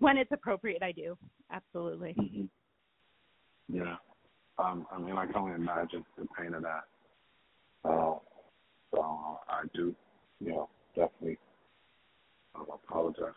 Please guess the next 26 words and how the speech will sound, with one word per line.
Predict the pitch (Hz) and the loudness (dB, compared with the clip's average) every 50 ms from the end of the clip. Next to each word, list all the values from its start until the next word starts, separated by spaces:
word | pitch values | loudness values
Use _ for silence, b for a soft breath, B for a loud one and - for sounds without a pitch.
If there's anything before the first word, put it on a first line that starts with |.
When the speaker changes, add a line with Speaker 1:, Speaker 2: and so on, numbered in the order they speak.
| - - | -6 -2
Speaker 2:
for | 87 | -2
your | 82 82 | -2 0
loss. | 80 85 85 85 85 85 - - - - _ _ _ _ _ _ _ _ _ _ _ _ _ _ _ _ _ _ _ _ _ _ _ _ - | -2 -2 -4 -4 -4 -6 -8 -14 -20 -20 _ _ _ _ _ _ _ _ _ _ _ _ _ _ _ _ _ _ _ _ _ _ _ _ -8
Um, | 85 82 82 80 80 82 - _ - - | -8 -8 -8 -10 -12 -16 -18 _ -4 2
and | 110 113 113 | 4 6 6
what | 123 120 | 8 8
we | 123 120 | 8 8
do | 117 123 120 117 | 10 10 8 8
is | 110 | 8
real, | 113 120 113 92 80 - - _ _ _ - - - | 8 6 6 4 2 -4 -14 _ _ _ -12 -8 -6
you | 82 | -2
know? | 80 90 92 95 - - | 0 0 0 0 -2 -2
What | - 92 | -2 -2
we | 92 92 | 0 0
do | 90 87 95 92 87 | 2 2 2 2 2
is | 85 85 | 0 -2
really | 82 87 90 95 98 107 110 | -2 0 0 2 4 4 4
real. | 104 95 82 82 87 87 - _ - - - - - | 4 4 4 2 0 -2 -8 _ -20 -18 -12 -8 -6
And | 85 85 85 82 - - - - - _ _ _ _ _ _ _ _ _ _ _ _ _ _ _ _ _ - | -6 -6 -6 -8 -12 -16 -20 -20 -20 _ _ _ _ _ _ _ _ _ _ _ _ _ _ _ _ _ 0
think | 104 101 92 | 2 2 4
about | 92 87 92 87 | 4 4 4 4
what | 90 90 - | 4 2 2
you're | 80 80 - - | 0 0 -2 -2
saying, | 95 95 85 76 - - _ _ _ - - - | -4 -4 -4 -6 -10 -14 _ _ _ -18 -8 -2
you | - 76 | -2 -2
know? | 76 71 76 | 0 -2 -4